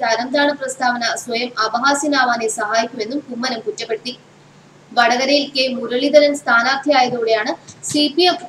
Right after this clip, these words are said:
കോൺഗ്രസ് ബി ജെ പി രഹസ്യ സഖ്യമെന്ന ആരോപണം ഉന്നയിച്ചത്. സംസ്ഥാനത്തെ അഞ്ച് ലോക്സഭാ മണ്ഡലങ്ങളിൽ ഇരുവരും തമ്മിൽ ധാരണയുണ്ടെന്നാണ് കോടിയേരി ആരോപിച്ചത്. അതേസമയം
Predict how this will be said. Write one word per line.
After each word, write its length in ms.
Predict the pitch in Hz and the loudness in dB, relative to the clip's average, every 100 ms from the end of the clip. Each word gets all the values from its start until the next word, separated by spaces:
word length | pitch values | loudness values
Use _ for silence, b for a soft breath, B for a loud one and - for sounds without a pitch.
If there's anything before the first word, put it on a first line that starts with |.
| 254 | -4
കോൺഗ്രസ് 460 | 262 262 269 311 - | -2 -2 -2 -2 -4
ബി 160 | 233 240 | -8 -2
ജെ 80 | 285 | -2
പി 200 | 294 302 | 0 0
രഹസ്യ 280 | 269 254 277 | 0 -2 -4
സഖ്യമെന്ന 460 | 285 247 247 226 | -4 -4 -4 -2
ആരോപണം 600 | 254 240 226 226 247 220 | 0 2 2 2 -2 -4
ഉന്നയിച്ചത്. 420 | 214 220 226 240 247 - - - - - - - - | -2 -2 -4 -6 -12 -12 -20 -20 -20 -20 -20 -12 0
സംസ്ഥാനത്തെ 760 | 320 311 - 370 381 381 359 - | 2 2 4 6 6 6 2 2
അഞ്ച് 260 | 254 254 294 | 0 0 -2
ലോക്സഭാ 540 | 240 233 - 294 302 | -2 -4 0 0 2
മണ്ഡലങ്ങളിൽ 560 | 277 254 240 226 226 294 - | 0 0 -2 -2 -2 -4 -6
ഇരുവരും 360 | 247 262 302 285 | -4 4 4 4
തമ്മിൽ 280 | 269 247 - | 0 -2 -2
ധാരണയുണ്ടെന്നാണ് 800 | 226 226 226 285 262 220 226 247 285 | 2 2 2 0 -2 -2 -4 -2 -4
കോടിയേരി 380 | 240 220 254 220 | 2 2 2 2
ആരോപിച്ചത്. 540 | 214 208 220 - 226 - - - - - - - - | 2 2 0 -4 -8 -12 -18 -20 -20 -20 -20 -8 0
അതേസമയം 560 | 226 247 254 262 254 | 2 2 0 -2 -2